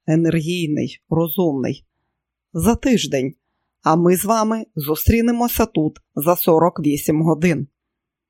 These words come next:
Розділ п'ятнадцятий. День четвертий. Лондон, Великобританія.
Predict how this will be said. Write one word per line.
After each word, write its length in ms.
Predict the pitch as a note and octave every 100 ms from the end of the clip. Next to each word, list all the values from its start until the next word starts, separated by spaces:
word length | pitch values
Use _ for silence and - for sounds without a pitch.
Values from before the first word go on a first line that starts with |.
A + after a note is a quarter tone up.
| _ _ _ _ _ _ _ _ _
Розділ 640 | - E3+ F#3 D3+ E3+ F#3 E3 _
п'ятнадцятий. 1080 | - E3+ E3 F3 E3 D3+ - D3+ C#3+ C#3 - - _ _ _ _ -
День 280 | E3 F3+ F#3+
четвертий. 840 | A#3+ A3+ G3 D#3 - - C3+ - - _
Лондон, 640 | D#3 E3+ F#3+ F#3+ G3 G3+ - -
Великобританія. 1200 | - D3+ D#3 - D3 F3 - E3 C#3 C3+ C3 C#3